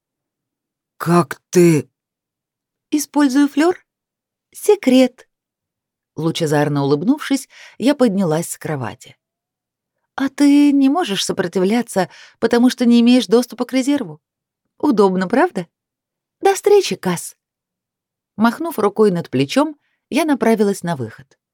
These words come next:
"Подожди, Натали". В его голосе прокрадывались рычащие нотки.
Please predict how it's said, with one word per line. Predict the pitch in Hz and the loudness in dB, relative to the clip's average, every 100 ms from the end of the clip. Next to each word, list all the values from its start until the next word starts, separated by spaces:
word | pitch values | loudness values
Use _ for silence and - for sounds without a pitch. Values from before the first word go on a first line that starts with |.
| _ _ _ _ _ _ _ _ _ _ _ _ _ _ _ _ | _ _ _ _ _ _ _ _ _ _ _ _ _ _ _ _
"Подожди, | - 120 120 131 147 151 151 135 131 147 123 _ | -4 -2 0 0 0 -4 0 2 2 0 -4 _
Натали". | - 117 101 113 110 107 104 _ _ _ _ _ _ _ _ _ _ _ - | -8 -6 -6 -10 -12 -14 -18 _ _ _ _ _ _ _ _ _ _ _ -10
В | |
его | 139 151 156 | -4 0 0
голосе | 143 147 185 - 247 | 0 -2 -2 -6 -4
прокрадывались | 254 - 202 202 220 233 247 | -4 -2 -2 2 2 0 -2
рычащие | 247 - 151 143 202 208 | -4 -2 -4 -4 -4 -2
нотки. | 156 101 _ - | -4 -8 _ -20